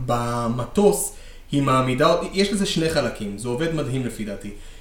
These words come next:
היא מעמידה אותו במקום, אומרת לו, "אני לא אשכב איתך, אפילו אם היית הגבר האחרון בעולם ואני הייתי האישה האחרונה בעולם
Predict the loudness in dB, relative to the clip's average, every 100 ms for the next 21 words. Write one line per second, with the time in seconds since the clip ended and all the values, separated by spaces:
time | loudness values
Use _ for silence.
0 | -4 2 4 4 4 4 6 4 4 2
1 | 2 2 0 -4 -2 0 0 0 0 0
2 | 2 4 4 4 2 2 2 2 0 0
3 | 0 -2 -2 0 2 0 -2 -4 -6 -2
4 | 4 4 4 0 -2 -4 -2 -2 -2 -2
5 | -2 0 0 0 0 -2 -2 -2 -2 -4
6 | -4 -2 -2 -2 -2 0 -2